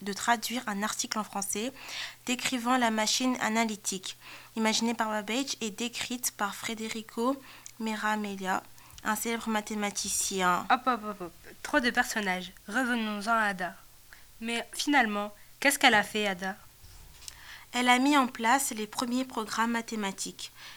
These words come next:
Speaker 1: Elle a même dilapidé toute sa fortune dans ses paris pour financer ses recherches. Malheureusement, après sa mort due à un cancer de l'utérus,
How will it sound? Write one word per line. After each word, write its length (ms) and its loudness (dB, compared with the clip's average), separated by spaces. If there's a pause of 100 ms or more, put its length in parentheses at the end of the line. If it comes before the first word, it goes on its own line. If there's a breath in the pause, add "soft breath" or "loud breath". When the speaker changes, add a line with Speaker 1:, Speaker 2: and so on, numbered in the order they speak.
(140 loud breath)
Speaker 1:
Elle 160 2
a 100 8
même 320 6
dilapidé 640 -2
toute 240 -4
sa 120 4
fortune 680 -4
dans 140 -6
ses 220 -4
paris 480 0
pour 220 -12
financer 380 -2
ses 140 -6
recherches. 560 -4 (380 loud breath)
Malheureusement, 760 4
après 220 -2
sa 180 0
mort 380 2
due 240 -4
à 60 -2
un 100 -4
cancer 400 -4
de 80 -8
l'utérus, 680 -4